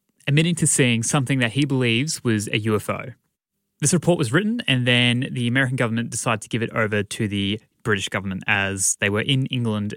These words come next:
and didn't really have any jurisdiction over what was gonna happen next. So for the next three years, nothing was said. But then in nineteen eighty-three, a whistleblower leaked the story, which then later led to a Freedom of Information Act, where Holt's full report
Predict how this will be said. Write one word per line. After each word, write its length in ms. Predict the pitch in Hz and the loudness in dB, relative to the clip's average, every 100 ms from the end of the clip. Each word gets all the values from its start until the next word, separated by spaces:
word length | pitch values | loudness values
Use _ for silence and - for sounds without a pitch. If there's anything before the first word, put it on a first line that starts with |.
| - | -2
and 200 | 104 98 | -2 -2
didn't 120 | 147 | -2
really 100 | 135 | -2
have 100 | 120 | -2
any 100 | 113 | -2
jurisdiction 760 | 104 110 - - - 107 95 - - - - | -4 -6 -6 -10 -8 -6 -6 -8 -16 -18 -4
over 120 | 110 | -2
what 100 | 113 | -2
was 80 | 110 | -2
gonna 160 | - | -4
happen 220 | 104 - 98 | -4 -6 -4
next. 400 | 98 - - - _ - - - | -4 -4 -10 -12 _ -20 -20 -6
So 360 | - 113 110 | 0 2 2
for 120 | - | 0
the 40 | 123 | -2
next 180 | 165 - | -2 -2
three 220 | 156 151 | 0 2
years, 520 | 123 127 214 240 - - _ _ _ | 4 2 2 0 -4 -6 _ _ _
nothing 380 | 127 127 120 117 | 0 2 2 0
was 100 | 98 | -2
said. 360 | - 104 101 110 _ _ _ _ - | -2 -2 -4 -10 _ _ _ _ -6
But 100 | 120 | 2
then 220 | 135 120 | 4 4
in 160 | 127 117 | 0 2
nineteen 300 | 139 160 180 | 2 2 0
eighty-three, 460 | 165 - 135 120 | -2 0 0 0
a 80 | 123 | -2
whistleblower 640 | 110 143 - 139 123 120 113 | -2 -2 -2 0 0 0 -2
leaked 220 | 117 113 | -4 -4
the 60 | - | -6
story, 420 | - 101 98 113 _ _ _ _ | -4 -4 -4 -8 _ _ _ _
which 200 | - 120 - | -8 -4 0
then 220 | 143 143 143 | 2 2 -2
later 300 | 123 156 165 | 0 2 2
led 220 | 135 123 | 0 -2
to 200 | - 127 | -2 0
a 60 | 107 | -2
Freedom 300 | - 135 120 | -2 -2 0
of 40 | |
Information 420 | 113 120 110 - 110 | -4 -2 -2 -2 -4
Act, 360 | - - - - _ _ | -4 -8 -14 -14 _ _
where 100 | 104 | -2
Holt's 240 | 143 147 | 0 0
full 220 | - 160 147 | 0 2 2
report 420 | - 127 147 | 2 2 0